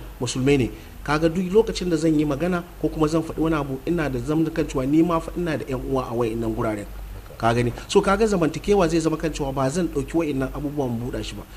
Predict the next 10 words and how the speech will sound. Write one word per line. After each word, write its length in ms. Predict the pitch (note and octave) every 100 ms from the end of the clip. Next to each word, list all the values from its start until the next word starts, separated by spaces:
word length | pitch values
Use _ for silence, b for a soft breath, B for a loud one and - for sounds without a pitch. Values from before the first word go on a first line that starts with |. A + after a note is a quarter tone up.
| B
So 100 | -
yawanci 380 | F#3 B3 C4+ D4
irin 180 | C4+ G#3+
wa'innan 540 | G#3+ G3+ F3+ E3+ E3 - -
saɓanin 640 | D3+ - E3+ F3 F3 F3+
ra'ayi 280 | D#3 C#3+ D3
da 80 | C3+
aka 100 | C3
kawo 220 | C3 B2+
ɗin, 140 | C#3+